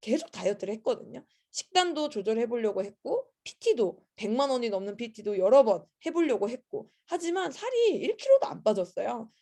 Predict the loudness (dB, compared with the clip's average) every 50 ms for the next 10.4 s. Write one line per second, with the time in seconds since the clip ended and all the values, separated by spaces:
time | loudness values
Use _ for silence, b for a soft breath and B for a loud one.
0 | _ _ _ 2 4 4 4 4 2 2 0 0 0 0 -2 0 0 -2 0 0
1 | -2 -2 -2 -6 -8 -10 -10 -10 -10 -8 -8 -8 -8 -10 -10 -4 -2 0 0 0
2 | -2 -6 -8 -8 -8 -6 -4 -2 -2 -2 -4 b b b b b b _ -4 -4
3 | -4 -4 2 2 2 4 4 2 2 2 0 0 0 -2 -6 -6 -8 -8 -12 _
4 | _ _ 0 0 2 2 2 2 4 2 0 -2 -4 -8 -8 -8 -8 -10 -12 -16
5 | _ _ _ _ _ -2 0 2 2 2 0 -2 0 0 0 0 -2 -2 -2 0
6 | 0 0 -2 -2 -4 -6 -6 -6 -6 -6 -6 -10 -12 -12 -10 -4 -2 -2 -2 -2
7 | _ _ _ _ _ _ -16 -8 0 2 2 2 2 0 -2 -6 -10 _ -4 -2
8 | -2 -2 -2 -4 -6 -8 -14 B B B B B B B -4 -4 -2 0 0 0
9 | 0 -2 -4 -12 _ _ _ _ -8 -2 0 0 2 4 4 4 4 4 4 2
10 | 2 2 0 -4 -6 -8 -14 -18